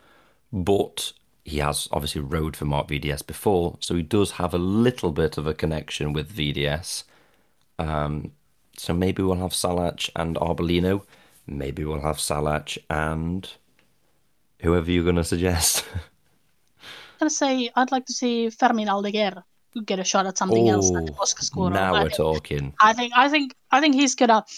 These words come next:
Speaker 2: Obviously, it hasn't been the same thing as what Alonso Lopez has done so far in Moto two these past two years, but I think he's, he's so young and he still shows speed. So I think I'd like to see him in a different setup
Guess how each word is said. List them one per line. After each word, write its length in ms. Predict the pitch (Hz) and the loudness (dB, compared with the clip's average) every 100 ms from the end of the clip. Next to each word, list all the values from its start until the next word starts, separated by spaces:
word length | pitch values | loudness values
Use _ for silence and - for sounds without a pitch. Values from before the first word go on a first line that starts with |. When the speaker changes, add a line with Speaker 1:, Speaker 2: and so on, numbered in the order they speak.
| - - _ 240 | -16 -16 _ 2
Speaker 2:
Obviously, 600 | 262 247 - 220 202 - _ _ | 4 4 6 4 4 -6 _ _
it 140 | 226 | 2
hasn't 300 | 226 214 202 | 4 4 2
been 120 | 202 | 0
the 60 | 190 | -2
same 200 | 202 196 | -2 -2
thing 220 | 190 190 | -2 -4
as 220 | 185 - - | -4 -6 -6
what 280 | 220 196 202 | -2 0 2
Alonso 360 | 190 190 185 | 2 2 0
Lopez 340 | 180 175 185 180 | -2 -4 -4 -6
has 120 | 208 | -4
done 240 | - 180 | -2 -2
so 160 | 180 185 | -2 -4
far 200 | 185 175 | 0 0
in 100 | 175 | 0
Moto 220 | 170 170 | -4 -6
two 300 | 170 226 180 | -6 -4 -4
these 320 | 160 170 - - _ _ - | -4 -4 -4 -4 _ _ -10
past 260 | 180 170 | -8 -2
two 80 | 233 | 2
years, 240 | 196 175 - | 2 0 -4
but 120 | 170 | -4
I 60 | |
think 160 | 175 180 | -6 -6
he's, 280 | 202 - - | -6 -6 -8
he's 180 | 196 208 | -4 -2
so 260 | - 226 214 | 2 4 2
young 380 | 202 185 185 190 - - | 2 0 -2 -10 -16 -4
and 120 | 214 | 0
he 80 | 202 | 0
still 260 | 196 226 190 | 0 0 0
shows 320 | - 180 180 | -2 -4 -6
speed. 320 | - 190 170 | -10 -8 -6
So 120 | - | -4
I 80 | 170 | -4
think 140 | 185 180 | -4 -4
I'd 180 | 185 | -2
like 200 | 196 190 - | 0 -2 -2
to 80 | |
see 180 | 185 233 | -8 -4
him 120 | 190 | -4
in 80 | 185 | -4
a 60 | 180 | -4
different 320 | 185 190 175 | -6 -8 -10
setup 360 | - 190 175 | -4 0 0